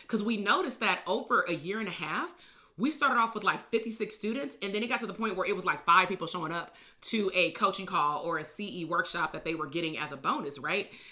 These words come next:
So everybody <laughs> ended up joining D T A. So I'm like, "Well, damn, I just joined D T A when you got licensed," right? So, but nevertheless, I was able to launch the beta program, then I just revised it,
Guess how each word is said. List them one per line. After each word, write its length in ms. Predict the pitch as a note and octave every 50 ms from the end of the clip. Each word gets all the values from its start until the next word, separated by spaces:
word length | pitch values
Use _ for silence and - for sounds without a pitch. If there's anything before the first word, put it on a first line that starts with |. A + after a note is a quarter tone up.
| - - -
So 500 | - - B3 A#3 G#3+ G#3 G3 - - - -
everybody 540 | B3 C#4+ D#4 E4 C4+ - - C4+ B3+ C4 B3+
<laughs> 60 | B3
ended 120 | B3 A#3
up 100 | A#3+ G#3+
joining 300 | F3+ G#3+ A3+ C4 B3+ G#3+
D 120 | B3+ B3+ A#3+
T 160 | - D4 D#4+
A. 200 | B4+ C5 - G#4
So 120 | - G4+
I'm 360 | A4 A4+ A#4 B4 A#4+ A4+ -
like, 80 | G#4+ A#4+
"Well, 140 | B4 C#5 D5 D5
damn, 200 | - - - -
I 100 | - B4 - - - A#3
just 200 | D#4+ A#4+ A#4 - - - G3+
joined 260 | G3+ D4+ G#4+ F4+ E4+
D 100 | E4+ D#4+
T 220 | E4 - D4+ C#4+ C#4+
A 60 | C#4
when 140 | C4 B3+ A#3+
you 80 | C4
got 180 | A3+ A3+ A3+ G#3+
licensed," 460 | G#3 F#3 E3 - - - - - - -
right? 360 | A3+ F3+ G3+ G#3 A#3 A3 - - - - - -
So, 420 | - - A3+ G#3 F#3 F#3 F#3 F#3 D#3
but 360 | A3 D4 D4+ A3 F#3 - -
nevertheless, 720 | F#3 G#3 A#3+ C4 C#4 G#3+ G3 F3 G3+ B3 G3+ E3 E3 - -
I 100 | F3+ G#3
was 140 | A#3+ C4+ -
able 240 | - G#3+ G#3 G#3 G#3
to 120 | - G3+ E3+
launch 640 | E3 D#3 E3 F3+ G3+ A3 A3 G#3+ G#3 G#3 - -
the 160 | E3 E3+ D3+
beta 500 | C3 - - F3 G3 B3+ F4 D#4+ G#3+ F3+
program, 600 | E3+ - - F#3 F3 E3+ E3+ D#3+ D#3+ E3 F3 F3
then 120 | E3+ D#3+ D#3+
I 120 | D#3+ D#3+
just 200 | E3 E3 C#3+ D3 C#3
revised 520 | E3+ F3+ E3+ - D3 C3 C3+ D#3 F3+ - B3+
it, 240 | C#4 - - -